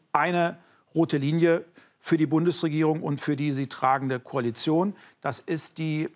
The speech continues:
Lieferung von tödlichen Waffen. Aber alles, was dem Schutz dient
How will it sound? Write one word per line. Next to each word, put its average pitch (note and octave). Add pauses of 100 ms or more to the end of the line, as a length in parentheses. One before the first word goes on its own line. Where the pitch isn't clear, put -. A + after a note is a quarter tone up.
Lieferung C#3+
von C#3 (100)
tödlichen C#3
Waffen. A3
Aber D3 (720)
alles, F3+
was E3+
dem E3
Schutz -
dient C#3+